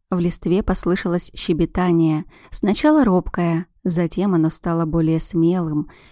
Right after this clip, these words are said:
переливчатым, радостным и переходило с ветки на ветку, с дерева на дерево.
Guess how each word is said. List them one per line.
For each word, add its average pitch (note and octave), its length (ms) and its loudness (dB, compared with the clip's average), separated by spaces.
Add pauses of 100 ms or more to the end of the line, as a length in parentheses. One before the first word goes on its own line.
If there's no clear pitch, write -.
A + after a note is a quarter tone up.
(100)
переливчатым, F#3 800 2
радостным G#3+ 600 0
и - 180 -4
переходило F3+ 680 0
с - 120 -4
ветки G#3+ 340 0
на G#3+ 180 2
ветку, D#3+ 600 -2
с D#3+ 140 -4
дерева E3 340 0
на E3+ 140 2
дерево. D#3+ 540 0